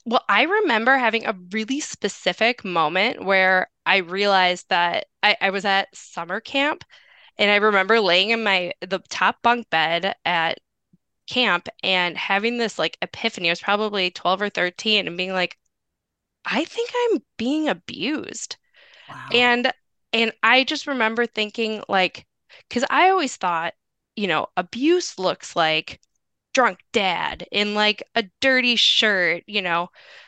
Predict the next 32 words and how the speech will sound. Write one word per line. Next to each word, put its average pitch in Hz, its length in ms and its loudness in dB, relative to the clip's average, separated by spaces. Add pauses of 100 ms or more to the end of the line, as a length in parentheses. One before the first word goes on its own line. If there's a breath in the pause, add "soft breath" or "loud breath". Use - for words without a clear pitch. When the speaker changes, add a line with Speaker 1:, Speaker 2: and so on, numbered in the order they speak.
(360 loud breath)
Speaker 1:
hitting 269 380 2
you 190 220 4
or 190 140 4
wha-, 185 200 -2 (240)
it - 340 0
just, 285 220 -2
I 311 80 4
had 311 220 2
this 294 140 0
different 254 400 0
idea 196 500 2
of 214 200 0
what 190 180 0
it 196 200 -6
was. 190 500 -2
And, 214 320 -2 (800)
and 240 100 4
all 247 140 4
of 262 80 2
a 269 60 0
sudden 262 280 0
I'm 214 140 0
like, 196 420 -4 (880)
"Actually, 392 380 0
I 330 80 0
think 302 260 -2
that - 280 0
might 247 260 -2
be 233 160 -4
me." 226 500 -6 (640)
Um, 214 480 2 (540)
and, 220 480 2